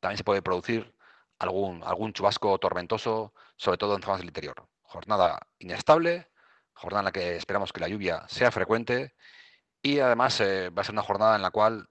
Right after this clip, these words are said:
eh, la situación de inestabilidad atmosférica poco a poco, eh, so-, sobre todo a, a partir de, bueno, más que, más que la jornada de hoy, será la, la jornada de mañana miércoles, será un día en el cual la situación vaya cambiando y el ambiente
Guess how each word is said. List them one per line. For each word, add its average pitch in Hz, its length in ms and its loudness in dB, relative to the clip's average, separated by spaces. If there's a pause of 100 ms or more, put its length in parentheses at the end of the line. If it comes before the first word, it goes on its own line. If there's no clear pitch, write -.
eh, 87 500 -8 (200)
la 90 120 -6
situación 95 220 -8
de 113 60 -2
inestabilidad 104 440 2
atmosférica 113 640 0 (960)
poco 135 240 2
a 110 80 2
poco, 135 580 0
eh, 80 360 -14
so-, - 200 -12
sobre - 140 -10
todo 95 340 0
a, - 200 -10 (240)
a - 80 -12
partir 107 260 -2
de, 87 640 -2 (460)
bueno, 117 120 4
más 113 120 4
que, 143 120 6
más 135 140 4
que 143 80 4
la 123 80 8
jornada 117 240 2
de 143 60 4
hoy, 151 40 2
será 107 160 2
la, 98 280 4
la 92 100 -6
jornada 98 220 2
de - 20 6
mañana 104 140 4
miércoles, 110 240 0
será 104 100 2
un 104 100 -8
día 113 200 4
en 95 60 -2
el 90 60 -12
cual 120 280 4 (480)
la 90 100 -4
situación 101 300 -4
vaya 113 140 8
cambiando 113 600 0 (300)
y 101 140 -4
el 95 80 0
ambiente 90 600 -6